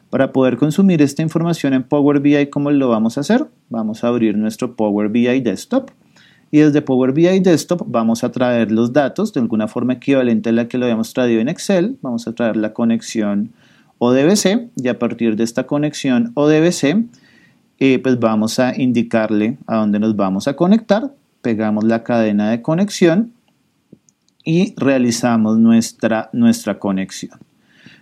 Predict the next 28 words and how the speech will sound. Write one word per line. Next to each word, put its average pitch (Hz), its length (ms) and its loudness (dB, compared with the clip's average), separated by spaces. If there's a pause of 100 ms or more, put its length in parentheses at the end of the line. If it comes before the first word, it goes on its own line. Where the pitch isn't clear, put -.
En 104 60 -4
este - 220 -2
caso 165 360 -2
nos 175 220 0
va 127 60 2
a - 80 -6
per-, 120 140 -2
nos 131 200 0
va 117 60 0
a 113 40 -2
presentar 120 400 -2
el 117 140 2
explorador 123 840 0 (340)
donde 113 300 2
nos 107 160 0
muestra 110 360 0
cuál 131 280 0
es 131 160 -2
el 131 100 0
primer 113 460 2
nodo 120 480 4
de, 113 500 0
de 110 160 -6
nuestro 107 360 -4
O - 20 0
D 107 120 0
B 156 120 0
C. - 300 -2